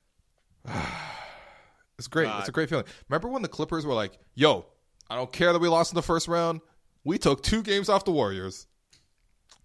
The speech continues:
Speaker 1: Listen, man, three is more than two.
Speaker 2: And here's the thing. Who cares?
Speaker 1: Yeah.
Speaker 2: If the Raptors,
Speaker 1: Stra-,
Speaker 2: if the
Speaker 1: straight
Speaker 2: Raptors do
Speaker 1: up.
Speaker 2: win this all,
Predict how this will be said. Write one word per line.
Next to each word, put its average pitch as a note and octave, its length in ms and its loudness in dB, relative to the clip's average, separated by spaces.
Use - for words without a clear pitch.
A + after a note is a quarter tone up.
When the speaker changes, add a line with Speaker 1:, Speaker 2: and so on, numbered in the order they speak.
Speaker 1:
Listen, G2 300 -4
man, F#2 160 -2
three C#3+ 220 -2
is B2+ 80 -2
more A#2+ 140 -2
than G2+ 120 -4
two. G2+ 320 -4
Speaker 2:
And F#3 120 -2
here's B3 120 -4
the A#3 80 -6
thing. F#3 380 2
Who F3+ 120 -4
cares? F3+ 460 2
Speaker 1:
Yeah. C3+ 260 2
Speaker 2:
If C#3+ 100 -4
the D#3+ 60 0
Raptors, F3+ 220 6
Speaker 1:
Stra-, F#3+ 140 4
Speaker 2:
if - 280 -6
the D#3+ 80 -4
Speaker 1:
straight F#3 280 6
Speaker 2:
Raptors G#3 160 2
do - 60 4
Speaker 1:
up. F#3 60 0
Speaker 2:
win F#3 180 2
this F3 180 -2
all, C#3 300 0